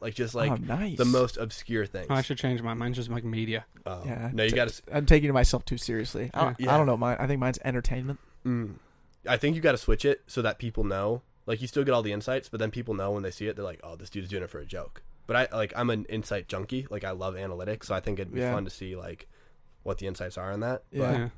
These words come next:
Speaker 2: I got nervous, man, 'cause I was like, "Man, I, I never seen Ty smile like that."
Speaker 1: Yeah, that was your other comment. I'm like, "Do I not smile enough? Like, do I need to smile more?"
Speaker 2: I mean, you're a good kid.
Speaker 1: Thank
Speaker 2: I,
Speaker 1: you.
Speaker 2: I, but I've never seen you smile like that.
Speaker 1: I need to smile more.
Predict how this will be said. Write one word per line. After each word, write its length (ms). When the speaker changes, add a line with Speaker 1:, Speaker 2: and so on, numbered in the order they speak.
Speaker 2:
I 140
got 220
nervous, 400
man, 360
'cause 180
I 80
was 120
like, 180
"Man, 200
I, 160
I 100
never 240
seen 360
Ty 220
smile 400
like 220
that." 240
Speaker 1:
Yeah, 100
that 120
was 120
your 80
other 140
comment. 280
I'm 60
like, 140
"Do 100
I 40
not 180
smile 440
enough? 300
Like, 200
do 60
I 40
need 120
to 60
smile 360
more?" 180
Speaker 2:
I 80
mean, 160
you're 140
a 40
good 280
kid. 480
Speaker 1:
Thank 200
Speaker 2:
I, 40
Speaker 1:
you. 240
Speaker 2:
I, 120
but 200
I've 120
never 280
seen 200
you 100
smile 420
like 360
that. 300
Speaker 1:
I 60
need 80
to 60
smile 260
more. 240